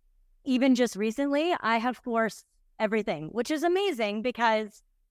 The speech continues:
I've made a lot happen. I have achieved so much against odds. I'm getting emotional even thinking about it, because I would go back and tell that girl not to do that.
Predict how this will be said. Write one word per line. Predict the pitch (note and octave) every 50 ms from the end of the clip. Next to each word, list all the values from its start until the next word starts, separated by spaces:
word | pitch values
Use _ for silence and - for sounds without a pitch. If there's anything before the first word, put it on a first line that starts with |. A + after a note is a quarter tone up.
| -
I've | A#3+ A#3 A3+ A3+
made | C4 C4+ C4+ C4+
a | C4+
lot | B3 A3 G#3+ -
happen. | F#3+ F#3+ E3+ - E3 D#3 D#3 D#3+ - -
I | A3
have | A3+ A3+ G#3+ A3+
achieved | A3 - - - C#4 B3+ B3+ B3+ A3 G#3+ - _ _ _ _ _ _ _
so | - - D4+ D4 D4 C4+
much | B3 A3+ A3+ A3+ G#3+ - - - - _ _ _ -
against | - G#3 G#3 B3 B3+ C4 A#3 - - -
odds. | - G#3+ G#3+ A3 A3 G#3 G#3 G3 F#3+ - _ _ _ _ _ _ _ _ -
I'm | - F#3 A#3 B3
getting | C#4 D4+ D4+ C#4
emotional | B3 B3 C4+ D#4+ D#4+ - D#4+ C#4+ B3+
even | B3 A#3 A#3
thinking | A#3 C#4+ C#4+ D4 D4+
about | C4 G#3+ F#3+ F#3
it, | F#3+ F#3+
because | A3+ - A3+ A#3 A3+
I | A#3+ B3
would | B3+ C4
go | A#3 C#4+ C4
back | C4 B3+ -
and | C4 C4 B3
tell | - C4+ D#4
that | D4+ C4+ A#3+ G#3+
girl | - G#3+ G#3 G#3
not | A3+ B3+ B3 -
to | B3+ G#3+
do | A3+ C#4+ D4
that. | B3+ G3 F#3 F#3 -